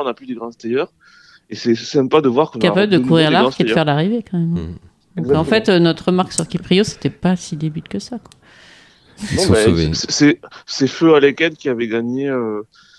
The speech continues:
Speaker 1: l'arc avec une jument qui venait des courses de longue distance. Comment elle s'appelait ? C'est l'arrière-grand-mère de Goldikova, c'est, euh, c'est pas Glaneuse,
Speaker 3: Gold
Speaker 1: c'est, euh,
Speaker 3: River.
Speaker 1: Gold River, pardon, oui.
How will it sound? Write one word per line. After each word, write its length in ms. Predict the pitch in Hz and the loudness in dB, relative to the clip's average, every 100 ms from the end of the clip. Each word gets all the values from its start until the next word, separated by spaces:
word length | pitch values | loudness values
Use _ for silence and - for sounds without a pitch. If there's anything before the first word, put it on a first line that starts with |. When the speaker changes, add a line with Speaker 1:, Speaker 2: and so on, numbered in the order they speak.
| _ _ _ 117 | _ _ _ 2
Speaker 1:
l'arc 360 | 139 156 - | 4 2 0
avec 300 | 110 110 117 | -2 -2 -4
une 140 | 120 113 | -8 -10
jument 340 | 113 120 135 | -8 -6 -8
qui 160 | 143 113 | -10 -12
venait 220 | 107 117 | -4 -2
des 100 | 113 | -4
courses 240 | - 127 | -6 -10
de 120 | 107 | -6
longue 200 | 107 107 | -4 -4
distance. 400 | 120 143 185 170 131 | -6 -6 -8 -8 -6
Comment 140 | 117 | -6
elle 60 | 120 | -2
s'appelait ? 260 | 127 151 | -4 -4
C'est 140 | 143 113 | -4 2
l'arrière-grand-mère 760 | 107 113 113 127 117 117 131 | 4 4 2 -4 -4 -6 -6
de 80 | 120 | -6
Goldikova, 640 | 110 110 117 123 117 127 113 | -8 -8 -12 -12 -4 -2 -2
c'est, 180 | - 104 | -6 -14
euh, 100 | 101 92 92 90 _ _ - | -12 -12 -16 _ _ _ -20
c'est 100 | _ | _
pas 100 | - | -10
Glaneuse, 520 | 110 120 135 160 135 90 | -6 -2 0 0 0 0
Speaker 3:
Gold 220 | 107 110 | 2 2
Speaker 1:
c'est, 40 | |
euh, 40 | 107 | 0
Speaker 3:
River. 280 | 104 95 73 69 _ _ _ _ - | 2 2 0 -4 _ _ _ _ -10
Speaker 1:
Gold 180 | 107 135 | -2 0
River, 200 | 127 113 107 | 0 -2 -6
pardon, 240 | 98 90 | -10 -10
oui. 100 | 95 | -10